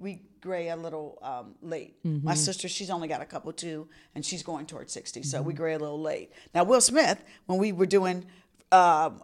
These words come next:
Speaker 1: uh, Independence Day, he had gray. He's premature gray.
Speaker 2: Oh, I didn't
Speaker 1: So,
Speaker 2: realize
Speaker 1: yeah,
Speaker 2: that. Oh,
Speaker 1: yeah, yeah,
Speaker 2: wow.
Speaker 1: he's premature gray. So, but for me, when I get older, I wanna have me one of, like, the, a short gray thing, and I wanna have, like, spiky a little bit.
Speaker 2: Yes.
Speaker 1: Get some designs going on up in there.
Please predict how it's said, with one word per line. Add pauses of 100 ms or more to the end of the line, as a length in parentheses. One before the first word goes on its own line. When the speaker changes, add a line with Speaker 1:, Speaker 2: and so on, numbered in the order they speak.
Speaker 1:
uh,
Independence
Day,
he
had
gray.
He's
premature
gray. (480)
Speaker 2:
Oh,
I
didn't
Speaker 1:
So,
Speaker 2:
realize
Speaker 1:
yeah,
Speaker 2:
that.
Oh,
Speaker 1:
yeah, (360)
yeah,
Speaker 2:
wow.
Speaker 1:
he's
premature
gray. (220)
So,
but
for
me,
when
I
get
older,
I
wanna
have
me
one
of,
like,
the,
a
short (340)
gray
thing,
and
I
wanna
have,
like,
spiky
a
little
bit.
Speaker 2:
Yes.
Speaker 1:
Get
some
designs
going
on
up
in
there.